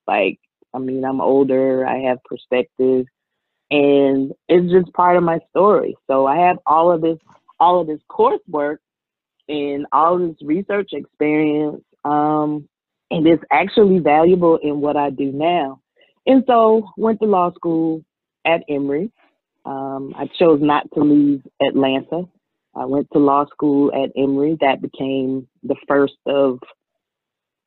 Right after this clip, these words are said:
several Emory degrees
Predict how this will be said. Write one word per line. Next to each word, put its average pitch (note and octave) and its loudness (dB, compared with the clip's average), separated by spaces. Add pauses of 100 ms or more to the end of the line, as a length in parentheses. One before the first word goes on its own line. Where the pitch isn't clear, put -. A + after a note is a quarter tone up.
(360)
several C#3 2 (360)
Emory D#3 6
degrees C#3+ 4